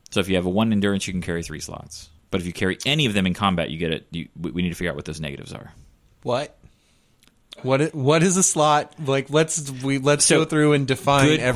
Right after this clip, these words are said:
Speaker 1: question.
Speaker 2: Yeah.
Speaker 1: Good question. So we, we were talking about last playtest that, uh, one slot is what, twenty get worth of Dairon,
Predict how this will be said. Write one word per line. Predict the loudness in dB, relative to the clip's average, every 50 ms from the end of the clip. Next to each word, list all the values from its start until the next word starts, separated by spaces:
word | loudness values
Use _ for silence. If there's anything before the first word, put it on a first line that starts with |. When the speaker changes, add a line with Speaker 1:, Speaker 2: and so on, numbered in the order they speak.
| 2
Speaker 1:
question. | 0 0 0 0 0 -2
Speaker 2:
Yeah. | -2 -2 -2
Speaker 1:
Good | -2 -2 0
question. | 0 -2 -2 -2 -4 -2
So | 0 0 2 0 0 -4 -4
we, | -2 -2 -2 0
we | 2 2
were | 2 2
talking | 2 0 0 0 -2 -6
about | -4 -4 -4 -4 -2 -2
last | -2 -2 -2 -4 -8 -10
playtest | -8 -8 -8 -8 -6 -6 -6 -6 -8 -6 -6
that, | -4 -4 -4 -4
uh, | -6 -6 -6 -8 -10 -12 _
one | -10 -6 0 2 2 2 2 0
slot | -2 -4 -2 -2 -2 -2 -2 -4 -6
is | -8 -8
what, | -8 -10 -10 -12 _ _
twenty | -8 -6 -6 -4 -4 -6 -6
get | -2 -2 0 0 -2 -4 _ _ _
worth | -6 -4 -4 -2 -2
of | -4 -4
Dairon, | -2 -2 -2 -2 -2 -6 -8 -8 -12